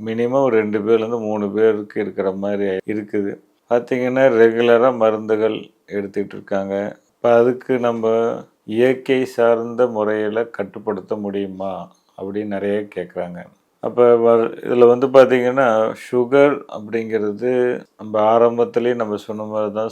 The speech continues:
சுகருங்கிறது ஒரு ஃபஸ்ட்டு டைஜஷன் போற ப்ராப்ளத்துல ஆரம்பிச்சு, அது பாத்தீங்கன்னா மண்ணீரலை அஃபெக்ட் பண்ணுது. வயிறு, மண்ணீரல் பாதிக்கப்படுறதுனால கணையம் அப்படிங்கிற முக்கியமான உறுப்புகள்,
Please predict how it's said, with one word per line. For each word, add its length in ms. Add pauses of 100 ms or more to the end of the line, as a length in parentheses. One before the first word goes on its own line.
(140)
சுகருங்கிறது 640
ஒரு 200 (800)
ஃபஸ்ட்டு 300
டைஜஷன் 800
போற 280 (160)
ப்ராப்ளத்துல 540 (120)
ஆரம்பிச்சு, 640 (200)
அது 160
பாத்தீங்கன்னா 600
மண்ணீரலை 1080
அஃபெக்ட் 340
பண்ணுது. 420
வயிறு, 540
மண்ணீரல் 760 (200)
பாதிக்கப்படுறதுனால 1200 (680)
கணையம் 680
அப்படிங்கிற 880 (580)
முக்கியமான 760
உறுப்புகள், 680